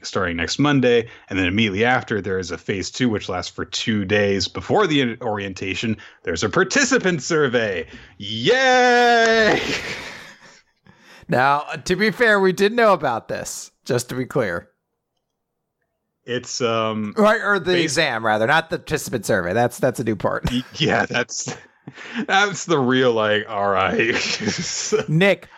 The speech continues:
Speaker 2: aren't you excited for the World
Speaker 1: No.
Speaker 2: Trigger ep chapter where they fill out a survey?
Speaker 1: No. <laughs> That's what we're supposed to do. <laughs> So it's just a survey that's like,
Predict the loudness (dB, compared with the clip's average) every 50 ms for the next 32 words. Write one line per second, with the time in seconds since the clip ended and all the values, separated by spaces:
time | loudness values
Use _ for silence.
0 | -4 0 2 4 4 4 2 2 2 2 4 4 2 0 0 0 2 4 4 4
1 | 2 0 0 0 2 2 2 0 2 2 4 4 4 2 0 -2 0 2 4 4
2 | 4 4 4 4 4 4 4 2 2 0 -8 -2 2 4 4 4 4 2 0 0
3 | 2 2 2 4 2 2 2 2 2 4 6 6 6 6 6 4 2 2 2 2
4 | 4 6 6 6 6 6 6 6 6 4 0 -6 -12 _ -16 -18 _ _ _ _
5 | _ _ _ _ -2 0 0 0 2 0 -2 0 0 0 0 2 2 0 0 0
6 | -6 -10 -10 -8 _ -2 -2 -2 -2 _ -6 -6 -6 -6 -8 -10 -8 -2 0 2
7 | 2 2 2 2 2 2 2 2 2 2 2 4 4 2 2 0 0 0 2 2
8 | 2 2 0 -2 -2 0 0 0 0 -4 -4 -2 -4 -4 -2 -4 -6 -2 -2 -2
9 | -2 -2 -2 -2 -2 -2 -4 -18 _ -20 _ _ _ _ _ _ _ _ _ _
10 | _ _ _ _ _ _ _ _ _ _ _ -20 -20 -18 -18 -20 -20 -20 -20 -20
11 | -20 -20 -20 -20 -20 -20 -20 -20 -20 -20 -20 _ _ _ -16 -10 -4 -2 0 2
12 | 2 2 2 0 0 -2 -2 -2 -2 -4 -8 -4 -2 0 0 0 0 -2 -2 -2
13 | 0 0 2 2 0 -2 -8